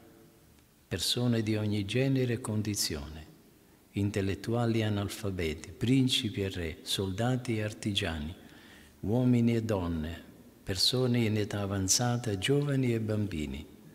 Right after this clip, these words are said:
Anche noi ora stiamo compiendo questa profezia. Anche noi facciamo anche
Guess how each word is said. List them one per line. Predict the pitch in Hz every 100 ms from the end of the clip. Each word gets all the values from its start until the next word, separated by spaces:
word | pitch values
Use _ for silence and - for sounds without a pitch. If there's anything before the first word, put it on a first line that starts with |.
| - - - -
Anche | 104 107 104
noi | 113 110 92
ora | 92 85 82
stiamo | 82 - 98 92
compiendo | 98 104 98 92 80 82 98
questa | 98 98 - 95
profezia. | - 92 90 95 - 73 69 - - - - - - - - - -
Anche | 113 113
noi | 123 151
facciamo | 147 127 - 131 123 123
anche | 135 127 120 107 -